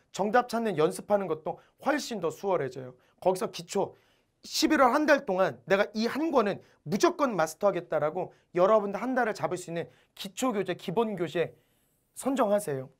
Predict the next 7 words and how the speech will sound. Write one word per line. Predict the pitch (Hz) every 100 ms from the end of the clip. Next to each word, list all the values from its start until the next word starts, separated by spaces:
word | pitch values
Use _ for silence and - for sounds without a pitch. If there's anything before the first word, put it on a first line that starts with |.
| _ -
그리고 | 214 208 202 180 - _
컨디션 | - 285 285 240 214
조절하세요. | - 165 180 175 170 - _ -
이거 | 220 226 214 190 - _ _
분명히 | - 269 311 302 247
효과 | 214 -
있습니다. | 160 - 139 127